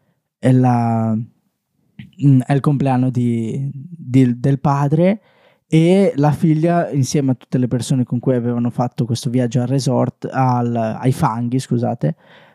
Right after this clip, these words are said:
ehm, sono lì ai fanghi. A un certo punto la figlia gira tra le persone e dice: "Al mio tre facciamo tutti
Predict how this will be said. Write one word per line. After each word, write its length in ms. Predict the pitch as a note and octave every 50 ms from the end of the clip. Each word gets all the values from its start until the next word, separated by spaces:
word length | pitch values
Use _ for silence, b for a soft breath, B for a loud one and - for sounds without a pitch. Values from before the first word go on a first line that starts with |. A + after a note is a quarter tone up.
| b b
ehm, 1040 | _ - D3 C#3+ C#3 C#3 C#3 C3+ C3+ C3 B2+ B2+ B2 A#2+ B2 B2 A#2+ A#2 A#2 A#2 A#2 -
sono 260 | - - D#3+ D3 C#3
lì 80 | C#3 D3
ai 100 | D#3 E3
fanghi. 400 | D#3+ - E3 D3+ D3 D3+ D#3 D#3
A 40 | F3
un 60 | E3
certo 220 | - D#3 C3 - C#3
punto 260 | D3 D3+ C#3 - C3+
la 60 | C3
figlia 220 | B2 - C3+ B2+ B2
gira 320 | A2+ B2 C#3+ C#3+ B2 B2+
tra 140 | A#2 - C3
le 100 | C3 C3
persone 340 | B2+ E3+ D3+ C3+ - D3+ C3+
e 40 | B2+
dice: 180 | A#2+ - C3
"Al 100 | A#2+ B2+
mio 140 | C3+ D3+ D3+
tre 160 | - - C3
facciamo 280 | - C#3 - - C3 A#2+
tutti 500 | - B2 - - C3 A#2+ A2+ A#2 B2+